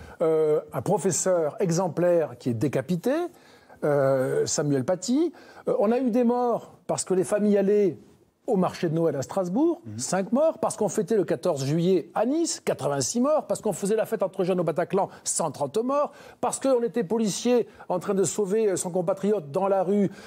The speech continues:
Speaker 1: euh, ou bien à la préfecture de police, ou bien à domicile, les époux, euh, euh, Magnanville. Euh, on a eu des morts parce que juifs, on l'a dit, pour l'école Zaratora ou pour l'hypercacher,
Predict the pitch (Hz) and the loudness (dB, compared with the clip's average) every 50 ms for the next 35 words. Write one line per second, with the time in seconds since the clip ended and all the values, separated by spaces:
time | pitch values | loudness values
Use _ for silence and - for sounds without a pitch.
0 | - 165 - 185 180 175 170 170 - - 226 202 180 208 226 214 208 190 170 165 | -12 -4 0 2 4 4 4 4 2 2 0 2 2 2 2 2 2 2 0 0
1 | - 185 175 202 156 - 190 180 190 185 160 196 202 196 208 208 165 - 294 277 | 0 -2 -2 -2 -2 -2 0 0 0 0 2 0 2 2 2 2 0 0 -2 0
2 | 226 247 294 294 262 233 240 262 277 277 - - - 311 311 233 170 156 151 147 | 0 2 2 2 2 0 0 2 2 2 2 2 0 0 2 2 2 0 0 0
3 | 175 185 - - 208 202 190 165 156 160 - - 165 165 160 160 160 165 170 170 | -2 -2 0 0 2 2 4 4 2 2 2 2 2 2 2 2 0 0 0 0
4 | 170 165 180 202 214 226 240 294 294 240 - - - - - - - - - 220 | 0 0 2 2 0 2 2 2 4 4 2 0 -4 -8 -20 -20 -20 -8 -2 0
5 | 190 196 196 190 185 185 - - 196 208 214 226 233 233 233 180 165 226 226 233 | 2 4 4 4 2 2 0 0 0 2 2 2 2 2 2 2 0 0 0 0
6 | 240 220 - - 156 - - - 208 208 196 190 190 135 170 240 277 311 302 - | -2 -2 -2 -4 -4 -4 -2 0 0 0 0 0 -2 0 2 2 4 2 2 0
7 | 185 156 151 170 180 180 220 240 240 - - 170 - 160 - 180 170 151 160 165 | -4 -2 -2 0 0 2 2 0 0 0 0 -2 -2 0 0 0 0 0 0 0
8 | 160 165 160 - 185 165 190 202 202 190 190 165 135 160 165 151 160 135 160 - | 0 0 0 -2 0 0 2 2 2 0 0 -4 -4 -2 -2 -2 -2 -2 -4 -4
9 | - 202 185 - - | -2 -4 -4 -2 -4